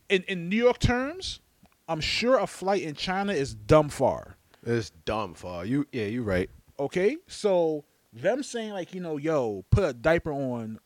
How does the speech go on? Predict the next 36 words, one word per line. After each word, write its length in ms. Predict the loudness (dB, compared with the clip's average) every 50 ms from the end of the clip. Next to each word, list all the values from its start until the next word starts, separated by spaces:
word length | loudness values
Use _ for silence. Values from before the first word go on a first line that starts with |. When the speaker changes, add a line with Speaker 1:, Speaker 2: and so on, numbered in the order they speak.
| _ -10
Speaker 1:
before 720 | -10 -10 -8 -4 0 0 2 4 4 4 4 2 -2 -4 -10 _ _ _ _ _ _ _ _ _ _ _
y'all 240 | -2 4 4 6 6
take 240 | 6 6 6 4 4
the 120 | 2 2 2
shift," 540 | 4 4 6 6 4 4 2 -4 -14 -20 -20 _ -20 -20 -20 -20 _ _ _ _ _ _ -2
and 220 | -2 -2 0 -2
you, 100 | -4 -6 -4
you're 100 | -4 -2
saying 220 | 0 0 0 0
they 100 | -2 -2
telling 240 | -2 -2 -2 -2 -2
the 80 | -6 -8
flight 320 | -8 -4 -2 0 0 0
attendants 360 | 2 0 0 -2 -2 -6 -6
that. 140 | -6 -4 -4
They're 80 | -2 -2
not 200 | -2 -4 -2 -2
telling 360 | 0 0 0 0 -4 -4 -2
the, 320 | -2 0 2 0 0 -2 -4 _ _ _ _ _ _ -20 -20 -16 -10
the 80 | -10 -4
customers 600 | 0 2 4 4 4 2 -2 -4 -6 -6 -6 -6
of 100 | -6 -6
the 80 | -8 -8
flight 400 | -4 -2 -2 -2 -2 -4 -8 -14 _ _ _ _ _ _ -6
to 100 | -4 -2
do 180 | -2 -2 -4
that. 180 | -4 -6 -6 -6
They're 100 | -4 -2
telling 280 | 0 2 2 0 0 -2
the, 240 | -4 -4 -6 -8 -10 -8
the, 80 | -8 -8 -8 -8 -8
the 60 | -8
attendants 480 | -2 0 0 0 0 0 -2 -4 -4 -6
to 60 | -6
do 120 | -6 -8 -8
that. 200 | -10 -12 -14